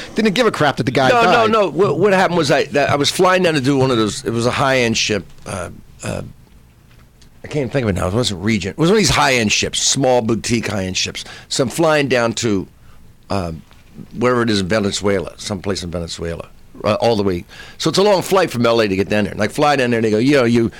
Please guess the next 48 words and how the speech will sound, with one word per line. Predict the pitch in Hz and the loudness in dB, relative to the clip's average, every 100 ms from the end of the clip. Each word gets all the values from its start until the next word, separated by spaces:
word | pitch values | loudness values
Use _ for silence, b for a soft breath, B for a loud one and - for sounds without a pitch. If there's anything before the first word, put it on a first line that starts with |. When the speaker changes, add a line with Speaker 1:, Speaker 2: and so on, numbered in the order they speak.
| B | B
Speaker 2:
you | 110 | 0
do | 131 | 2
a | 131 | 4
red | 120 123 | 4 2
eye, | 123 127 | 2 2
you | 120 | 0
go | 110 | 0
into | 120 | 0
Miami, | 117 120 120 120 113 | 2 0 0 2 2
then | 110 | 2
Miami | 110 117 117 | 2 0 0
down | 113 110 | 0 0
there, | 107 | 2
and | 110 | 2
I | 107 | 0
get | 117 113 | 0 0
there, | 120 | 0
and | 117 | 0
I'm | |
supposed | - 113 | -2 -2
to | 95 | -2
get | 113 | -2
on | 110 | -4
the, | 92 - - | -6 -14 -6
the | 101 | -4
ship | - 123 120 - | 0 0 0 -4
at, | 82 | -4
like, | 101 - | -4 0
one | 110 113 | 0 2
in | |
the | 110 110 | 0 0
afternoon, | - 107 104 104 | 0 0 2 2
and | 101 90 | 2 0
then, | 90 b b b b b b b - | -4 b b b b b b b -10
you | - | -8
know. | - - - - B B B B B - | -8 -10 -20 -20 B B B B B -4
So | 143 | 0
I | |
get | 127 131 | 0 2
down | 139 135 120 | 2 2 2
there, | 107 104 - | 0 0 -4
and | 107 - | -4 -2
everybody's | 127 123 117 107 | -2 0 0 0
off | 107 - | -2 -4
the | |
ship. | 95 - 107 - - - _ | -4 -2 -4 -6 -20 -20 _
And | 104 | -8
the, | 95 | -6